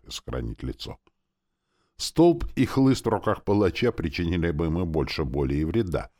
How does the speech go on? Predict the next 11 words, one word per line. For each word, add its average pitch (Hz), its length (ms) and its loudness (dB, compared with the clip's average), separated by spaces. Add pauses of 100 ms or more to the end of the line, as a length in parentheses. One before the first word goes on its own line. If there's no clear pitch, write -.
(440)
но 123 200 2
он 143 380 4
не 135 140 4
был 113 180 4
бы 110 160 2
так - 260 -2
унижен 85 460 0
перед 80 360 -2
теми, 90 260 0
кем 69 260 -4
командовал. 52 640 -6